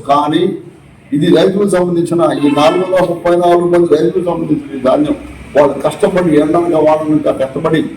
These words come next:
అప్పులు చేసుకుని, ఎరువుల కోసము, విత్తనాల కోసము, లేకపోతే తెగుళ్ళ మందుల కోసము అప్పులు చేసుకుని వాళ్ళు పండించిన ధాన్యం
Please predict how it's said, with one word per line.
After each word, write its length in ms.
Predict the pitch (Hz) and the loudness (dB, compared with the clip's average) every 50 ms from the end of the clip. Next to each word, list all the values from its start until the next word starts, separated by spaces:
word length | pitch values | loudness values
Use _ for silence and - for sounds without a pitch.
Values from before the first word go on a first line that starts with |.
| - - - - - - - - 127 | -16 -20 -20 -20 -20 -20 -6 -4 -4
అప్పులు 280 | 143 - - 196 196 | -2 0 2 2 4
చేసుకుని, 460 | 185 175 180 175 - - 175 156 151 | 4 4 2 0 0 0 -2 0 2
ఎరువుల 260 | 156 160 - 202 202 - | 2 2 4 4 2 2
కోసము, 680 | - 175 165 156 - 156 156 156 175 185 185 175 175 - - - - - - - - - - | 2 2 2 2 2 2 0 0 0 0 -2 -4 -6 -10 -14 -20 -20 -20 -20 -20 -10 -4 -2
విత్తనాల 400 | 143 143 - 208 214 208 202 190 | 0 0 2 4 4 4 4 2
కోసము, 560 | - - 165 156 151 - 151 151 170 180 175 | 0 -2 -2 -2 -2 -2 -4 -4 -2 -2 0
లేకపోతే 420 | 170 170 165 165 165 156 156 156 | 0 -2 -2 -2 -4 -6 -8 -8
తెగుళ్ళ 300 | 143 156 160 165 196 202 | -8 -6 -2 0 2 2
మందుల 300 | 196 196 190 190 180 175 | 4 4 2 2 0 -4
కోసము 460 | 170 151 151 143 - - 156 170 160 143 | -2 0 0 0 0 -2 -2 0 0 0
అప్పులు 380 | - - 185 190 185 175 170 | 0 0 -2 -4 -2 -4 -4
చేసుకుని 360 | - - - 147 156 165 165 160 - - - - - - - - - - - - - - - - - - - 123 | -4 -4 -4 -4 -2 -2 -2 -2 -2 -4 -6 -10 -16 -20 -20 -20 -20 -20 -20 -20 -20 -20 -20 -20 -20 -16 -2 2
వాళ్ళు 160 | 135 151 151 | 2 4 4
పండించిన 480 | 135 147 156 175 185 196 196 185 180 165 | 4 4 2 2 2 2 2 2 0 2
ధాన్యం 440 | 147 156 160 160 165 165 156 135 | 4 4 4 4 2 0 -2 -4